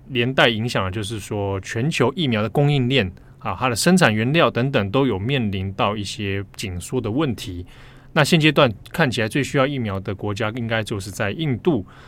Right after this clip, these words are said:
所以怎么样去大量生产，怎么样去有效的配给，那也就包含说，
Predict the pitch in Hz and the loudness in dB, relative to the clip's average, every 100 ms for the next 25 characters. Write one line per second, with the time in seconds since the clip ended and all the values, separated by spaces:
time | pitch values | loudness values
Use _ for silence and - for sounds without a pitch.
0 | - - 156 143 120 131 151 208 180 151 | -20 -2 4 4 4 2 6 6 6 4
1 | 202 165 127 110 165 147 147 127 147 156 | 4 4 2 0 4 6 4 2 0 0
2 | - 113 85 - 104 131 127 113 113 98 | 0 -2 -4 -8 -4 -2 -2 -2 -4 -2
3 | 92 160 120 101 - 202 - - 101 87 | -2 -2 -2 -4 -2 -2 -2 -6 -8 -8
4 | - - - - 120 98 123 139 139 101 | -14 -20 -12 0 0 0 2 2 2 0
5 | 104 113 107 | -2 -2 -2